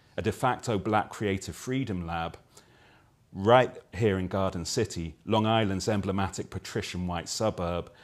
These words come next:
and its most notoriously excluding. The catalyst for this is the Monday night radio show Stepney started at the beginning of the school year, naming it the Mister Bill Show in homage to a Saturday Night Live claymation.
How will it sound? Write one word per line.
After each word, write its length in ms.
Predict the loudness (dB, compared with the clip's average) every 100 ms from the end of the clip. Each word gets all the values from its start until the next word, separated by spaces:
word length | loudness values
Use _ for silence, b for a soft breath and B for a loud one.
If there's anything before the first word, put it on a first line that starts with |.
| B
and 100 | -2
its 140 | 0 2
most 280 | 0 0
notoriously 640 | -2 -4 -2 -2 -2 -2 -6
excluding. 720 | -6 -6 -2 0 0 -4 -8 -14 _ _ _ -20 B B B
The 100 | -6
catalyst 580 | 2 2 2 0 -2 -2
for 80 | -4
this 380 | -4 -4 -8 -14 B B
is 160 | -4 2
the 60 |
Monday 360 | 4 4 4 4
night 260 | 2 0 0
radio 440 | 2 2 0 -2
show 220 | -2 -4 -4
Stepney 520 | -2 -2 -2 -2 -4
started 580 | -4 -4 -4 -4 -6 -6
at 120 | -6
the 80 | -4
beginning 320 | -4 -2 -2
of 80 | -4
the 60 |
school 340 | -6 -6 -4 -2
year, 340 | 0 0 -2 -10 B 0
naming 340 | 2 4 2
it 120 | -2
the 80 | -2
Mister 300 | -2 -4 -4
Bill 260 | 0 0 0
Show 380 | -4 -4 -6 -8 -8
in 100 | -4
homage 460 | -2 -2 0 -2 -6
to 120 | -8
a 40 |
Saturday 400 | -6 -6 -4 -6
Night 300 | -4 -6 -6
Live 400 | -4 -4 -4 -8
claymation. 800 | -12 -10 -8 -6 -6 -8 -10 -12